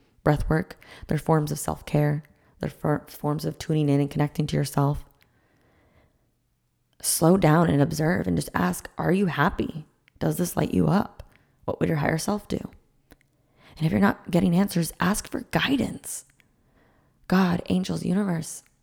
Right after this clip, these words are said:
open my heart, open my eyes, open my soul. What's the decision I need to do that's for my highest good? I ask for guidance every day. We're not meant to do this alone.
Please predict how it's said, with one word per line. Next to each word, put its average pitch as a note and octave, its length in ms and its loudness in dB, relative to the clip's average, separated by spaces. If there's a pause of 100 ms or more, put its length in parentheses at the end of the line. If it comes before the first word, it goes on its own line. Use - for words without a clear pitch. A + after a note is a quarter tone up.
(640)
open F#3 220 0
my G3+ 80 2
heart, F3+ 300 0
open F#3 180 2
my F#3 180 0
eyes, F3 300 2
open F#3 160 -4
my F3 100 0
soul. E3+ 460 -4 (460)
What's - 200 0
the - 60 -2
decision D#3 360 -2
I E3 40 0
need D#3+ 180 -2
to - 80 -8
do G3+ 220 4
that's D#3 160 -4
for - 120 -6
my D#3+ 100 0
highest D#3+ 360 0
good? A3 300 0 (920)
I D#3+ 120 -2
ask A#3+ 140 -4
for E4+ 100 -8
guidance C4+ 420 -2 (240)
every E3+ 480 -4
day. D3 320 -4 (1200)
We're F#3 120 0
not A#3 180 6
meant G3 160 4
to G3+ 80 0
do F3 80 6
this E3+ 180 0
alone. D#3 340 2